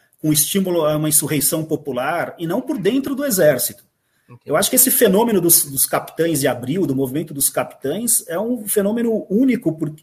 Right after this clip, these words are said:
Speaker 1: único eu não diria, mas é um fenômeno, é, de, que nasce de demandas corporativas, é isso que deu força a esse movimento.
Speaker 2: Você acha que
Speaker 1: Vai ser
Speaker 2: poderia
Speaker 1: sua
Speaker 2: ser
Speaker 1: fraqueza
Speaker 2: comparado
Speaker 1: também.
Speaker 2: com o tenentismo brasileiro,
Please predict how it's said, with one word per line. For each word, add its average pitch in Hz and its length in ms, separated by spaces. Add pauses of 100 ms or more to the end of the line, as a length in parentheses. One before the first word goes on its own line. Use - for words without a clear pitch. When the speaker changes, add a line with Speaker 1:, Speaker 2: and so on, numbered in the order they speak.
Speaker 1:
único 311 300
eu 247 40
não 208 120
diria, 151 320
mas 143 160
é - 40
um 180 40
fenômeno, 208 580 (600)
é, 151 680 (340)
de, 175 180
que - 280
nasce 226 260
de 233 80
demandas 220 420
corporativas, 226 1000
é 180 80
isso - 160
que 226 100
deu 214 140
força 175 420
a 139 40
esse 131 120
movimento. 113 580
Speaker 2:
Você 190 240
acha 202 200
que 190 80
Speaker 1:
Vai 466 100
ser 294 60
Speaker 2:
poderia 262 220
Speaker 1:
sua 247 40
Speaker 2:
ser 277 100
Speaker 1:
fraqueza 269 220
Speaker 2:
comparado 175 320
Speaker 1:
também. - 80
Speaker 2:
com 165 60
o 156 80
tenentismo 156 580
brasileiro, 143 560